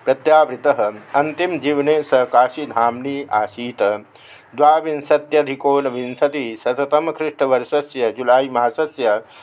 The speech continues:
एकविंशे अहनि शुक्रवासरे स मायाजगतः प्रस्थानम्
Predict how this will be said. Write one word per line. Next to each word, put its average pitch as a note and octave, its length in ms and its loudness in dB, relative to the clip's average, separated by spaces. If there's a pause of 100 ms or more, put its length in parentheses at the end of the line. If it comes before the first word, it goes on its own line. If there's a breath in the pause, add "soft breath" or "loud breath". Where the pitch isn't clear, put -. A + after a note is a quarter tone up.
(220 loud breath)
एकविंशे D3 1120 0
अहनि C3+ 500 -2 (340 soft breath)
शुक्रवासरे D3+ 880 2
स D3 120 -4
मायाजगतः C3+ 1040 2
प्रस्थानम् A#2+ 760 -2